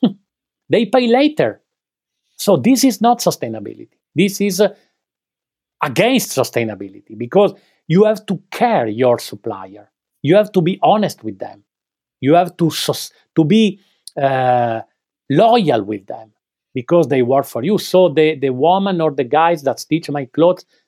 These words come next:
I want they have their money at the end of the month. I don't want the company say, "Ah, this mo-, this season,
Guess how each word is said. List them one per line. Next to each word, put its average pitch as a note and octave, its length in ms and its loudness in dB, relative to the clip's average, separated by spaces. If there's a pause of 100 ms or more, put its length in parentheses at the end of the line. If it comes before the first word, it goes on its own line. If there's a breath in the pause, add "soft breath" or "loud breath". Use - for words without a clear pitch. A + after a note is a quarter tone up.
(200)
I C#3+ 80 2
want G3 260 2
they F3+ 140 2
have F3+ 220 2
their D3+ 180 2
money D#3+ 340 0
at A#2+ 120 -6
the A2+ 100 -6
end A2 180 -16
of G2+ 140 -14
the B2 120 -12
month. B2 240 -20 (640)
I F3 80 2
don't F#3 180 4
want D3+ 300 2 (340 soft breath)
the C#3+ 60 2
company D3+ 440 0
say, D3 300 0
"Ah, F#3+ 360 2 (280 soft breath)
this E3+ 260 0
mo-, E3+ 240 2
this E3 180 -2
season, F#3 440 0